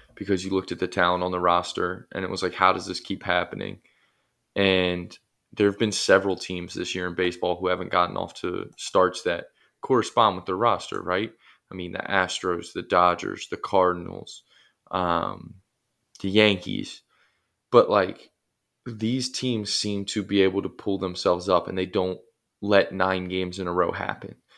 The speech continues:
They continue to scratch and claw. The Astros were over five hundred until the last two days.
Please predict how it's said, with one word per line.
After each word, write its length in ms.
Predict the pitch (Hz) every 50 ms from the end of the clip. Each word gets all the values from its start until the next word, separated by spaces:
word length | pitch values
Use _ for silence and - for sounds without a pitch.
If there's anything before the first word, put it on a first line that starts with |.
| _ _
They 100 | - 98
continue 380 | - 117 98 - - 120 107 101
to 60 | 98
scratch 400 | 92 - - 101 92 92 87 -
and 80 | - 85
claw. 320 | - - - - - - _ - - _ _ -
The 80 | -
Astros 520 | 92 107 107 104 104 - - 110 101 95 101
were 120 | 101 101
over 140 | 98 92 95
five 280 | - - 95 92 92 95
hundred 340 | 98 101 92 90 92 90
until 220 | 90 87 - 98 92
the 80 | 90
last 320 | 92 90 90 90 90 - -
two 100 | - 95
days. 440 | 92 92 90 90 95 - - -